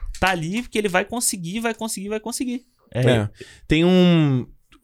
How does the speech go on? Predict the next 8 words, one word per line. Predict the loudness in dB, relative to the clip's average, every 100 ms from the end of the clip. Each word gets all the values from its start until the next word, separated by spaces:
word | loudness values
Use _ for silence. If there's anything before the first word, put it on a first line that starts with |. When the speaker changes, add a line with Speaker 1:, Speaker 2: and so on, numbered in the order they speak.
| -20 -14
Speaker 2:
uma, | -4 -2 -2
uma | -4 -10 -6 0 2
série | 4 4 6
muito | 4 4
boa | 4 4 2
que, | 2 2 2 0 -8 _ _ -4
é, | 0 0 0 0 2
lembra | 2 2 4